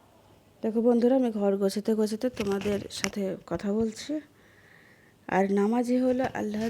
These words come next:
তাআলার বাধ্যগত বান্দা হওয়ার একটি অন্যতম উপায়, ইহ পরকালীন মঙ্গল ও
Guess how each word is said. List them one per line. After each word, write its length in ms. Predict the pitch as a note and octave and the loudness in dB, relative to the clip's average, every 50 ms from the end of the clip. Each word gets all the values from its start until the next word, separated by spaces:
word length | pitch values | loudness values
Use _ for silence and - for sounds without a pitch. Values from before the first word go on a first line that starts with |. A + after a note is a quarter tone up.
| A3+ - | -2 -2
তাআলার 360 | B3 B3 B3 B3+ B3+ C4 C4 B3 - - - - - - - _ - - - - - _ - F3 E3+ | 0 0 2 2 2 0 0 -2 -4 -10 -18 -20 -20 -20 -20 _ -20 -20 -20 -20 -20 _ -14 -8 -4
বাধ্যগত 640 | F3+ F#3+ G#3+ G#3+ G#3 - - C4 B3+ B3+ B3+ B3 B3+ A#3+ G3+ F#3+ | -2 -2 -2 -4 -6 -6 -4 -2 0 0 0 0 0 -2 -2 -2
বান্দা 380 | F3+ F3 E3+ D#3+ D#3+ F3+ G#3 G#3+ A3 G#3+ G#3 | -4 -4 -4 -4 -4 -4 -4 -6 -6 -6 -6
হওয়ার 260 | G#3+ G#3 G3+ F#3 F3+ F#3 F#3 | -4 -4 -2 -2 -2 -4 -6
একটি 240 | - - - - B3+ B3+ G#3+ | -8 -10 -4 -2 -2 -2 0
অন্যতম 520 | F#3+ G3 F#3+ F#3+ G#3+ A3+ A3+ - G3 E3+ D#3+ D#3 F3 F3 | 0 -2 -2 -2 -2 -4 -4 -4 -4 -4 -2 -4 -6 -6
উপায়, 300 | - E3+ D#3+ C3+ - - - - G#3 - - - - - - _ _ _ _ _ - - - - - - - - - - - - - - - - - - - - - - - - - - _ _ _ _ _ _ | -8 -8 -10 -8 -8 -10 -12 -14 -16 -18 -18 -20 -20 -20 -20 _ _ _ _ _ -20 -20 -20 -20 -20 -20 -20 -20 -18 -18 -18 -20 -20 -20 -20 -20 -20 -20 -18 -18 -18 -18 -20 -20 -20 -20 _ _ _ _ _ _
ইহ 220 | - A3+ B3 B3 C4 C#4 C#4 C4+ - C4 | 2 4 4 6 6 6 4 4 6 4
পরকালীন 580 | A#3+ A3 A3 A3 A3 A3 G#3+ A3 A3 A3 A3 A3 G#3 G3+ | 6 6 4 4 4 2 2 4 4 4 4 4 4 4
মঙ্গল 400 | G3+ G3+ F#3+ F#3+ F#3+ G#3 G#3+ G#3+ G#3 - | 4 4 2 2 2 2 2 2 0 -2
ও 20 | - | -2